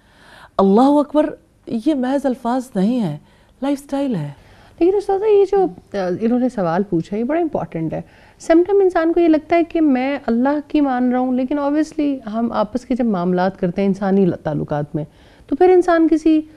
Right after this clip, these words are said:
Speaker 2: अ, इस तरह की बात में आ जाता है कि ये तो फल-, किसी, ये हुक्म तो फलां इंसान दे रहा है, या ये बात फलां इंसान कह रहा है।
Speaker 1: ये बात
Speaker 2: तो
Speaker 1: आपने
Speaker 2: मैं,
Speaker 1: बहुत अच्छी की।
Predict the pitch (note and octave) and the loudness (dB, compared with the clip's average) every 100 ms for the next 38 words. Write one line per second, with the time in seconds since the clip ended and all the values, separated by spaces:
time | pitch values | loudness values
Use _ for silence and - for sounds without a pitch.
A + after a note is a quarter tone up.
0 | _ _ _ A3+ G#3+ A3 - C4 D4+ D4+ | _ _ _ -2 -2 -2 -2 0 4 4
1 | C#4+ B3+ B3 C4 A#3+ B3 B3 B3 A#3+ A#3 | 6 4 2 2 2 0 0 0 2 2
2 | B3 B3 B3 - A3 F#3+ - F#3 - A3 | 2 4 0 4 4 4 -2 -8 -2 -2
3 | - G3 A3+ G3 A3+ G3+ G3+ F#3+ F3+ F#3 | 0 2 2 2 -2 -4 -4 -2 -2 -2
4 | F3+ E3+ D#3+ F3 F3+ F3+ F#3 - G#3+ G#3+ | -2 -4 -2 0 0 -2 -6 -2 0 2
5 | G3+ G3 G3 F#3 F#3 F3 E3+ C#3+ E3 F3+ | 0 -2 -2 -4 -2 -4 -6 -6 -4 -2
6 | F3 F3 F3 - - F#3 A#3+ B3 C4 C4+ | -2 -2 -6 -16 -10 -2 2 2 4 4
7 | C4+ B3 G3+ A3+ A3 F#3+ G#3+ - G3 | 4 2 4 2 0 0 -2 -2 -6